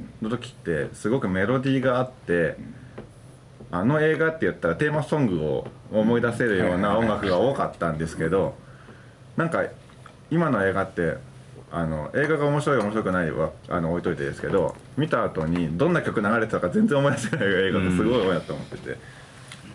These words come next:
Speaker 2: 映画一回見、見てる時とかってそんなにいろんなこと考えないで見るんで、もう一回次見る時にすごい音にすごい集中してみようと思ったら、本当にずっと音楽鳴ってない映画とかあったりして、<laughs> なんかドロドロ言ってるような、音楽なのか効果音なのか分かんないみたいなやつがすごい最近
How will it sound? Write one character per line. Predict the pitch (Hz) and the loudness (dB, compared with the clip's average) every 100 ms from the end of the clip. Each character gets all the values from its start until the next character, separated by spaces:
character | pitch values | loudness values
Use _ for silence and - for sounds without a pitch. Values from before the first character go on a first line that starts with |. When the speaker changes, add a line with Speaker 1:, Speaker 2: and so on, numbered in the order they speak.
| - - - - | -20 -20 -8 -2
Speaker 2:
映 | 160 | 2
画 | 175 | 2
一 | 175 | 0
回 | 196 | 0
見、 | 180 135 | 0 0
見 | 147 | 0
て | 110 | 0
る | |
時 | 85 80 | 0 -2
と | 87 | -4
か | 82 | -2
っ | 78 | -2
て | 95 | -4
そ | 90 143 | 0 2
ん | |
な | 156 | 2
に | 151 143 | 2 2
い | |
ろ | 143 | 2
ん | |
な | 147 | 2
こ | 139 | 0
と | |
考 | - 113 | 0 0
え | 117 | 2
な | 104 | 2
い | |
で | 87 | 0
見 | 87 | 0
る | 85 | 0
ん | 78 | -2
で、 | 82 87 - - - - | 0 0 0 -8 -20 -4
も | 127 | -4
う | |
一 | |
回 | 143 120 | -2 -4
次 | 139 151 | -2 0
見 | |
る | 139 | 0
時 | 92 90 | 0 -2
に | 82 - - | -2 -4 -12
す | - 123 | -2 2
ご | |
い | 143 110 | 4 4
音 | 131 175 | 4 2
に | 117 | 2
す | 107 | 2
ご | 123 | 2
い | 113 | 2
集 | 120 | 0
中 | 117 | 0
し | 113 | 0
て | 110 | 0
み | |
よ | 113 | 0
う | |
と | 95 | 0
思 | |
っ | 82 | -2
た | |
ら、 | 80 | -2
本 | 131 165 | 0 0
当 | 156 | 0
に | |
ず | 120 123 | 0 0
っ | |
と | 135 - - - - 95 - - | 0 -2 -10 -20 -12 -12 -6 0
音 | 135 | 0
楽 | 113 | 0
鳴 | 101 | 0
っ | |
て | - | 0
な | 139 | 2
い | 107 | 2
映 | 87 | 2
画 | 104 | 0
と | 104 | -2
か | - | -2
あ | 139 | -2
っ | |
た | - | 0
り | - | -2
し | - | 0
て、 | - | -2
<laughs> | 226 - - | 0 2 2
な | - - | 2 0
ん | 180 | 0
か | |
ド | 110 156 | 0 2
ロ | 123 | 4
ド | 92 | 2
ロ | |
言 | 95 | 2
っ | 98 | 0
て | 110 | 0
る | 107 | 2
よ | 120 113 | 4 2
う | |
な、 | 82 80 - - | 0 -2 -4 0
音 | 170 180 | 2 2
楽 | 175 | 2
な | 175 | 2
の | 160 | 2
か | 101 | 2
効 | 92 131 | 0 0
果 | 135 | 2
音 | 117 | 0
な | |
の | 85 | 0
か | 80 | 0
分 | 92 | 2
か | 135 | 2
ん | 120 | 0
な | 87 | 0
い | |
み | 85 | -2
た | |
い | 80 | -4
な | |
や | 80 | -4
つ | 85 | -6
が | - | -10
す | - | -6
ご | 82 | -6
い | |
最 | 80 80 | -6 -6
近 | 87 | -6